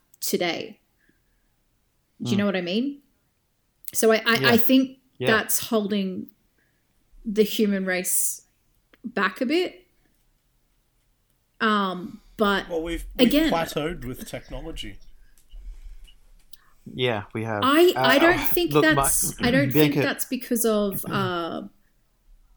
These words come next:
Speaker 1: I don't think that's because of a lack of wanting to go further.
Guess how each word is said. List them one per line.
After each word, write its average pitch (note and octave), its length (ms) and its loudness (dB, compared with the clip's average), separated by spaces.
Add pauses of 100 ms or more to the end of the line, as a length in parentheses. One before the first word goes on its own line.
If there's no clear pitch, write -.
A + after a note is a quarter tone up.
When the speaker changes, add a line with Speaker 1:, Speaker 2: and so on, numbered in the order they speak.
Speaker 1:
I A3 100 4
don't C4 180 2
think C#4 160 -2
that's B3+ 180 -2
because A#3 360 0
of F#3+ 520 -2
a G3 100 -4
lack F3 460 -4
of F3+ 600 -6 (400)
wanting F#3 460 -4
to - 120 -4
go F3+ 260 -4
further. A3 680 -4